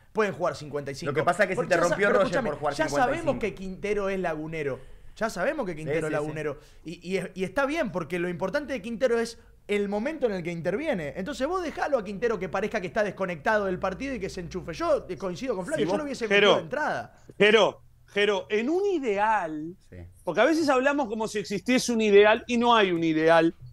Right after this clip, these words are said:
Speaker 3: porque el ideal sería tener un presidente que ponga la plata, etcétera, etcétera. Pero ese presidente no existe ni va a existir, ¿ok? Pero en un ideal, sí, Juanfer Quintero está para jugar treinta minutos, sí, Almendra está para jugar, eh,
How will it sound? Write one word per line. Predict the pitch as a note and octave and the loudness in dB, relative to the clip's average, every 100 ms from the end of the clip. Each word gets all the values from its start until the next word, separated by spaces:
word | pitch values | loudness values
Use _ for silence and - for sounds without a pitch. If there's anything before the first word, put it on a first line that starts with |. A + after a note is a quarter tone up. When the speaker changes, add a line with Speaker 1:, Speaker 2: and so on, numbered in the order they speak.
| - | -2
Speaker 3:
porque | G3+ - | 0 0
el | G#3+ | 0
ideal | A3+ B3+ C#4+ | 2 2 2
sería | B3+ B3 A#3+ | -2 -2 -2
tener | G#3 G#3+ A3+ | -2 -2 -4
un | F#3+ | -4
presidente | G#3 G3+ G3+ G3 A3+ | -2 -2 -2 -2 0
que | G3 | 0
ponga | G#3 G3+ F#3+ | 0 0 2
la | F#3 | 2
plata, | G#3+ G#3 G3 F#3+ - | 4 8 8 6 2
etcétera, | E3+ G3 F3 E3+ | -8 -6 -4 -2
etcétera. | E3 D3+ D3 | -2 -2 0
Pero | C#3+ G#3+ | 4 4
ese | A3 | 4
presidente | G#3+ F3+ A#3 A3 | 2 2 0 2
no | G#3+ | 0
existe | - B3 B3+ - | -2 -4 -4 -2
ni | A#3 A3 | 2 6
va | A3+ | 8
a | |
existir, | A3 - G3 - F3+ D3+ C3 - _ | 6 0 -6 0 2 2 2 -8 _
¿ok? | - E3+ B3 C4 D4+ - - _ _ _ _ _ _ _ _ - - | -2 4 6 6 4 -8 -20 _ _ _ _ _ _ _ _ -20 2
Pero | A#3 C#4+ | 6 8
en | F#4 | 8
un | G#4 | 8
ideal, | E4 D#4+ C#4+ B3 | 6 6 6 4
sí, | E3+ C4 C#4+ C4+ | -2 -4 -2 -2
Juanfer | F#3 B3 A#3 A#3+ | -2 -2 -2 -4
Quintero | A3 B3 C4 | -2 2 4
está | A#3 A3 | 4 6
para | A3 G3 | 6 4
jugar | G#3+ A3 | 4 4
treinta | A3 A3+ G#3 | 2 -2 -2
minutos, | G#3 A3+ B3 F#3+ G3 F3 | -2 -2 -4 -2 -2 -2
sí, | A#3 A#3+ | -2 2
Almendra | A3 G3 G#3 A#3 A#3+ A#3 | 4 4 2 -2 0 0
está | - G#3 | 6 6
para | G#3+ G3 F#3 | 6 4 2
jugar, | F#3 G3+ G#3+ G#3 F#3+ | 2 4 4 2 -2
eh, | F3 F3 F3 F3 E3+ | -6 -4 -4 -4 -6